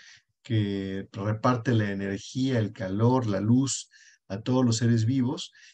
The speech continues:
Y bueno, pues ahí vemos cómo desciende su personificación, ¿sí? Su antropomorfización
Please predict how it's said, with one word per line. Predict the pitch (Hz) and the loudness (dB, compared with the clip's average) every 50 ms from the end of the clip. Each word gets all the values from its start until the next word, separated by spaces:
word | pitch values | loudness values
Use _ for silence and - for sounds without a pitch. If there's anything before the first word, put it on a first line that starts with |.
| _ _ - | _ _ -2
Y | - 123 | 0 2
bueno, | 120 117 120 120 135 139 139 | 4 4 4 4 2 2 0
pues | 131 117 113 | 0 0 2
ahí | 104 104 110 120 | 2 2 2 2
vemos | 123 120 117 120 127 131 120 | 4 4 2 2 2 0 -4
cómo | - - 127 127 127 | -6 -6 -4 -2 0
desciende | 123 113 107 - - - 139 147 170 185 165 | 0 0 0 0 0 2 2 0 0 0 -2
su | 123 113 110 - | -2 -2 -4 -4
personificación, | 117 107 - - 110 101 95 90 - 110 - 104 95 - - 127 123 123 131 151 170 190 - _ _ _ _ | -4 -6 -4 -4 -4 -4 -4 -6 -10 -14 -10 -8 -8 -6 -2 0 0 0 -2 -4 -8 -12 -16 _ _ _ _
¿sí? | - - - 110 120 143 | -12 -6 -2 -2 -2 -2
Su | - - - 117 90 85 80 - _ _ _ _ _ _ _ _ _ _ _ - | -2 -10 -12 -12 -12 -12 -12 -14 _ _ _ _ _ _ _ _ _ _ _ -2
antropomorfización | 123 113 113 110 - 113 110 - 110 101 98 92 92 - - 127 107 104 104 101 - - - - - - - 117 110 - 107 101 - 107 123 131 135 147 147 | 0 2 2 2 2 2 2 2 0 -2 -2 -4 -6 -8 -6 -4 -2 -2 -2 -4 -6 -8 -14 -20 -18 -12 -10 -8 -6 -4 -2 -2 0 0 2 0 0 0 -4